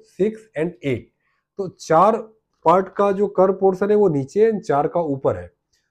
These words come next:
तो basically टोटल लेंथ अगर हम बात करें कर्व पोर्शन की, that will be equal to two pi r, which is equal to the circumference of a circle।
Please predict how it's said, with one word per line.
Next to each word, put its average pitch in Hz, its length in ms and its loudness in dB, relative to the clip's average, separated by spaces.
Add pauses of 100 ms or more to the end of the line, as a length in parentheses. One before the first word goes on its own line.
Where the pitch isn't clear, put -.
(200)
तो 196 120 -2
basically 202 400 -2 (100)
टोटल 175 360 0
लेंथ 208 220 0
अगर 190 160 -2
हम 196 120 -4
बात 160 240 0
करें 160 160 0 (120)
कर्व 180 180 2 (100)
पोर्शन 160 320 0
की, 165 160 -6 (420)
that 165 220 0
will 175 160 0
be 185 100 4
equal 165 260 -2
to 202 60 -2 (120)
two 160 80 0 (100)
pi 127 80 2 (140)
r, 180 40 -6 (160)
which - 180 -12
is 147 100 -8
equal 143 260 -8
to 131 160 -8
the 202 80 -8 (280)
circumference 127 560 -10
of 110 120 -18
a 247 60 -16 (100)
circle। 90 320 -14